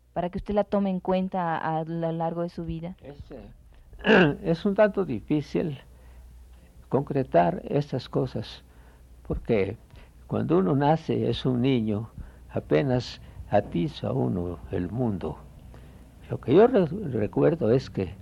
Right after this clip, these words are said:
Speaker 2: mi familia, cuando yo tenía tal vez tre-,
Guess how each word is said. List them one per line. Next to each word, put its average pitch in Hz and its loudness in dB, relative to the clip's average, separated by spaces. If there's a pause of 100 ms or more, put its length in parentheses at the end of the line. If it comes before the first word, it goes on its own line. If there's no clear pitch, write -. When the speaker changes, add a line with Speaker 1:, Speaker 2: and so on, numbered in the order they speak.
(800)
Speaker 2:
mi 101 0
familia, 135 2 (1700)
cuando 117 -4
yo 110 0
tenía 117 0 (180)
tal 104 -4
vez 107 -4
tre-, 95 0